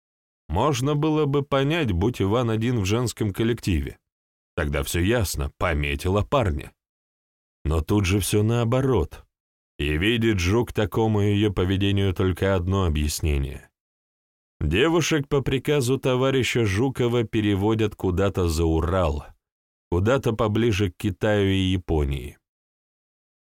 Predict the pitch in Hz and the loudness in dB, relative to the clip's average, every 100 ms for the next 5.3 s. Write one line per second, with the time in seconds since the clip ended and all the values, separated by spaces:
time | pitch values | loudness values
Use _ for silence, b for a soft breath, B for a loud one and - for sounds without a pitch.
0 | - 98 196 202 185 180 175 170 151 170 | -4 2 2 4 2 4 2 2 2 2
1 | 165 139 131 107 117 107 - 147 120 - | 2 2 0 0 0 0 0 0 -2 -2
2 | 98 80 78 104 113 92 - 80 71 101 | 0 0 0 0 0 -2 -2 -4 -2 0
3 | 151 143 - 127 131 123 123 123 113 110 | 2 0 0 0 0 0 0 0 0 -2
4 | - - 80 95 87 82 73 76 73 69 | -2 -2 0 2 2 0 0 0 -2 -4
5 | - - - | -12 -18 -20